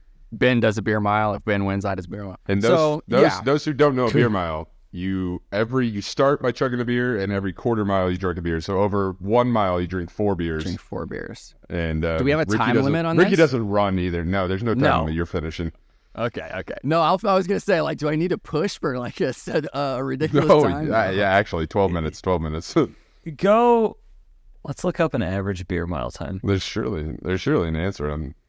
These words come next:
Speaker 2: but either way, uh, Ricky's definitely gonna do it. Yeah.
Speaker 1: <laughs> Well, God damn it.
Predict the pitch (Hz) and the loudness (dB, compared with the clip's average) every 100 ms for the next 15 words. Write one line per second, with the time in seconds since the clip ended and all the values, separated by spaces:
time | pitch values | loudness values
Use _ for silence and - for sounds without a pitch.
0 | _ _ - _ _ - 104 139 110 98 | _ _ -20 _ _ -4 2 4 4 4
1 | 95 85 90 - _ 82 82 80 80 78 | 2 -2 -8 -18 _ -8 -6 -4 -4 -6
2 | 78 76 76 76 - _ _ 82 127 127 | -8 -8 -10 -12 -16 _ _ -4 -2 -2
3 | 98 - - - - - 135 143 131 117 | -4 -8 -20 -20 -14 2 4 6 4 2
4 | 107 87 92 113 82 - - - - _ | 2 2 2 2 2 -4 -16 -20 -20 _
5 | 175 - 98 659 622 494 494 - - 156 | -8 -2 2 2 0 -2 -4 -4 -2 0
6 | 151 139 120 113 117 135 107 95 107 | 0 -4 -4 -6 -6 -8 -8 -10 -12